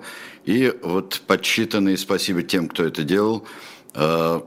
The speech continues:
м, подсчитанный хронометраж сообщений по телевидению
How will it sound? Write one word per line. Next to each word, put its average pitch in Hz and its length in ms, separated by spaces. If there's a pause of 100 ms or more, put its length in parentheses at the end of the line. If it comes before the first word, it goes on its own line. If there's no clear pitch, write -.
(120)
м, 80 760
подсчитанный 90 960 (480)
хронометраж 101 1040
сообщений 73 640
по 71 220
телевидению 98 680